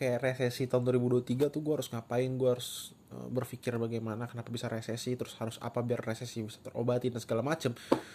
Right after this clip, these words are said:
Gue udah nyampe ke situ. Di, kalau gue kuliah lagi empat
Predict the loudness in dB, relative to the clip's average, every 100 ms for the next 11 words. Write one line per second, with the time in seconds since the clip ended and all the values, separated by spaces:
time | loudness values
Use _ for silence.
0 | -18 -20 -20 -20 -12 4 8 10 8 6
1 | 4 4 8 6 6 4 2 4 4 4
2 | 2 0 4 8 8 10 10 10 8 6
3 | 8 6 4 2 4 6 6 4 0 -6
4 | -6 -4